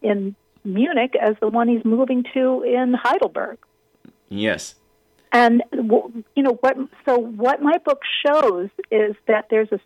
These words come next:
Speaker 1: certain line of architectural thinking and design thinking, and that wins out, and we have the evidence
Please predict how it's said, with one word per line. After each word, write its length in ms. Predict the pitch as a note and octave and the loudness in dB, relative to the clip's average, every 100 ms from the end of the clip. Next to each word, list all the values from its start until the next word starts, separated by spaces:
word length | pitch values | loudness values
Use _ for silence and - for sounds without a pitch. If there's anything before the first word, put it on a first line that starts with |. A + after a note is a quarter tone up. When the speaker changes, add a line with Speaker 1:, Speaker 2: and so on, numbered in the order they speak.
| - | -2
Speaker 1:
certain 400 | D#4 F#4+ A#3 G3+ | 0 2 0 0
line 480 | G#3 A#3+ E4 F#4 D4+ | 2 2 2 0 -2
of 120 | G#3 | -2
architectural 920 | G#3+ A3+ - G#3 G#3+ G3+ - F#3 F#3+ - | 0 0 0 -4 -4 -4 -2 0 0 0
thinking 520 | C4+ F4+ - F3 F#3+ G#3+ - _ - _ _ | 0 0 0 -2 -2 -14 -20 _ -20 _ _
and 160 | - G#3 | -4 -2
design 540 | G#3+ F#3+ G#3 B3 B3+ A#3 - | 0 0 2 2 0 -2 -2
thinking, 500 | A3 A#3+ D#3+ E3 G#3 - - _ - | -2 -2 -6 -6 -14 -18 -20 _ -2
and 200 | A3+ F#3 | -2 2
that 400 | A3+ C4+ - G3+ | 2 2 0 -2
wins 340 | A#3 C4+ B3+ A#3+ - | 0 2 2 0 -2
out, 320 | B3+ A3+ - - _ _ _ _ _ | 0 0 -2 -12 _ _ _ _ _
and 220 | A#3 G3 | 0 0
we 160 | G3 G3 | 0 0
have 260 | - C4 C4 | 2 0 0
the 140 | C4 - | -4 -2
evidence 360 | G#3+ F#3+ E3+ | 0 0 -4